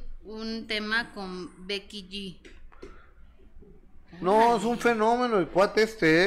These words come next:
Speaker 2: ¿eh?
Speaker 1: Sí, ¿verdad?
Speaker 2: Es un fenómeno, mi primo hermano, el Peso Pluma.
Speaker 1: Bueno, pues lo que, lo que disfruta la juventud.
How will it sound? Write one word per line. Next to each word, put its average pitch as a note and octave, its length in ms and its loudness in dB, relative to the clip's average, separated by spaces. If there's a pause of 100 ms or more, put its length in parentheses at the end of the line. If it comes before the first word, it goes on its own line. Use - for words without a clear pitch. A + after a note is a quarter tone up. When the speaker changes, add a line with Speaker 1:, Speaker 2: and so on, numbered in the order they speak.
Speaker 2:
¿eh? C4+ 60 -4
Speaker 1:
Sí, G#3+ 260 -4
¿verdad? - 640 -2
Speaker 2:
Es D3+ 120 0
un F#3 160 -6
fenómeno, E3+ 720 0
mi A#2+ 280 -4
primo C#3+ 480 -4
hermano, C3 400 -2
el A#2+ 80 -8
Peso A#2+ 280 -6
Pluma. A#2 380 -8 (380)
Speaker 1:
Bueno, B3 300 -6 (100)
pues A#3+ 140 -10
lo G#3 140 -12
que, F#3 320 -10 (180)
lo G#3+ 220 -12
que G3+ 400 -10
disfruta A#3 500 -8
la A#3+ 160 2
juventud. G3+ 680 -6